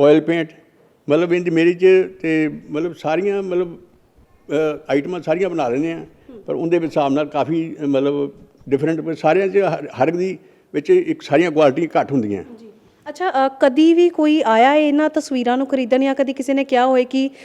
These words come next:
Speaker 2: ਸਾਨੂੰ ਇਹ ਪੋਰਟਰੇਟ ਪਸੰਦ ਹੈ, ਸਾਨੂੰ ਦੇ ਦਿਓ?
Speaker 1: ਨਹੀਂ, ਖਰੀਦਣ ਵਾਸਤੇ ਇੱਥੇ ਕੋਈ ਨਹੀਂ ਆਇਆ ਜੀ।
Speaker 2: ਹੂੰ।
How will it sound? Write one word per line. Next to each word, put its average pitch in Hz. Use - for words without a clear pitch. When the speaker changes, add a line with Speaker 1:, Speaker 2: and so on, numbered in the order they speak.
Speaker 2:
ਸਾਨੂੰ 269
ਇਹ 285
ਪੋਰਟਰੇਟ 262
ਪਸੰਦ 254
ਹੈ, 254
ਸਾਨੂੰ 247
ਦੇ 226
ਦਿਓ? 226
Speaker 1:
ਨਹੀਂ, 160
ਖਰੀਦਣ 151
ਵਾਸਤੇ 156
ਇੱਥੇ 147
ਕੋਈ 151
ਨਹੀਂ 143
ਆਇਆ 135
ਜੀ। 160
Speaker 2:
ਹੂੰ। 247